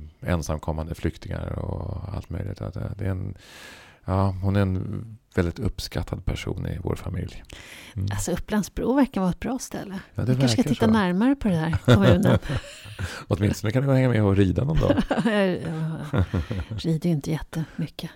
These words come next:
Speaker 1: Nej,
Speaker 2: Mm.
Speaker 1: det gör inte jag heller. Det är,
Speaker 2: Mm.
Speaker 1: det är Lina och Alma som gör.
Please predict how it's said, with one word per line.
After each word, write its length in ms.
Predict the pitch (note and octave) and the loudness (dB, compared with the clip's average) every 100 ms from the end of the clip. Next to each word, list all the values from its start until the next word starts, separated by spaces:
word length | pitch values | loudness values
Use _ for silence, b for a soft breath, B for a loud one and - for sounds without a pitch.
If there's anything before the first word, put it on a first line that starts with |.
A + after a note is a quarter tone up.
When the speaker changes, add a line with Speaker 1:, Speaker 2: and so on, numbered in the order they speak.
| - | -6
Speaker 1:
Nej, 260 | F2 E2 E2+ F2+ | 0 0 -2 -2
Speaker 2:
Mm. 280 | F3+ F3+ F#3+ | -2 -2 -4
Speaker 1:
det 60 | |
gör 100 | - | -10
inte 160 | - - | -12 -12
jag 100 | - | -12
heller. 260 | F#2 - G2+ | -12 -12 -6
Det 80 | |
är, 40 | F#3+ | -4
Speaker 2:
Mm. 120 | F#3 E2 - B B B B B B | -2 -6 -16 B B B B B B
Speaker 1:
det 100 | - | -8
är 40 | |
Lina 340 | D#2+ E2 - D#2 | -6 -6 -6 -4
och 100 | E2+ | -4
Alma 300 | C#2 - F#2 | -4 -6 -8
som 140 | - | -8
gör. 220 | - F2 | -10 -10